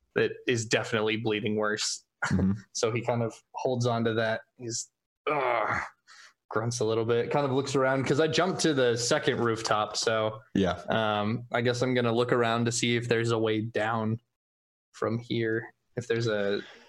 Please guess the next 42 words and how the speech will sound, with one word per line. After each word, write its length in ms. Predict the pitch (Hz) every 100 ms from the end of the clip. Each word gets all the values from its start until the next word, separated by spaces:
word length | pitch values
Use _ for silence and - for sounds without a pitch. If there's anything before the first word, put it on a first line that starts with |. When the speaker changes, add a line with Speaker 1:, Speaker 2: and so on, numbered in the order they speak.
| -
Speaker 1:
stair, 460 | - - 120 120 120 190
stairs 600 | - - 135 180 180 131
or 160 | 110 110
ladder 360 | 131 165 175
or 340 | 185 180 123 120
<laughs> 40 |
Speaker 2:
Yeah, 260 | 151 156 131
you 200 | 120 151
can, 180 | 185 160 131
you 160 | 156 180
see 480 | - 175 170 147 -
there's, 360 | 131 139 123 123
um, 460 | 123 120 104 95 87 - - - - _ _ - - - _ -
kind 180 | 143 135
of 60 | 123
the, 160 | 123
the 140 | 113 117
building 340 | 127 127 120
you're 160 | 113 104
on. 480 | 95 95 98 98 - -
There's 280 | 92 107 101
a, 80 | 95
there's 260 | 107 110
a 60 | 104
door 560 | 87 101 113 127 - - _ _ _ _ - - _ _ _ 98
that 200 | 120 123
you 80 |
can 120 | 120 123
see 220 | 139 131
kind 180 | 131 117
of 80 |
similar 300 | - 123 120 110
to 80 |
the 120 | 110 107
one 160 | 107
you 60 | 104
came 180 | 113 104
up 160 | 104
in 60 | 104
the 100 | 95
other 200 | 90 101
building. 340 | 98 113 147